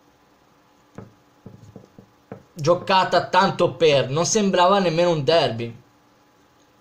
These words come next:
C'è stato qualche giocatore ammonito per la Juventus, addirittura quattro ammonizioni, Pjanic, Emre Can,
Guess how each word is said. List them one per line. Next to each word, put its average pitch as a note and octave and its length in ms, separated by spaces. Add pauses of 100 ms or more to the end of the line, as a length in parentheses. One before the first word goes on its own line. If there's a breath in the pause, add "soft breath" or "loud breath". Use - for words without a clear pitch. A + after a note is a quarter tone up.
(140)
C'è C#3 140
stato E3+ 340
qualche D#3 1080
giocatore E3 440
ammonito E3+ 680
per C#3 140
la C#3 120
Juventus, C#3+ 540
addirittura C#3 640
quattro D#3 380
ammonizioni, E3+ 840
Pjanic, D#3 800
Emre C#3 580
Can, E3 560